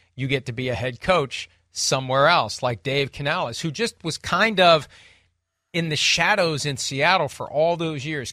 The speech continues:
came to the Seahawks with Pete Carroll in twenty ten, was receivers coach, then got involved in quarterbacks coaching, got involved in coordinating the passing game.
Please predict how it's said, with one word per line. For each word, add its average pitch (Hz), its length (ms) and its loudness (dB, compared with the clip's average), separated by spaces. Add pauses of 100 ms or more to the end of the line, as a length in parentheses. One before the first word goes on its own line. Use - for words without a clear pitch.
came 180 360 0
to - 400 -4 (240)
the 165 80 -2
Seahawks 143 600 0 (280)
with 139 140 0
Pete 170 200 -2
Carroll 151 340 4
in 143 100 -4
twenty 143 300 -2
ten, 127 420 0 (260)
was 123 200 -4
receivers 175 500 -2
coach, 160 460 2
then 156 140 -2
got 147 180 4
involved 139 340 0
in 127 80 -6
quarterbacks 170 560 2
coaching, 160 420 0
got 135 200 0
involved 135 280 2
in 131 60 -6
coordinating 131 460 -6
the 104 40 -14
passing 170 440 0
game. 151 320 2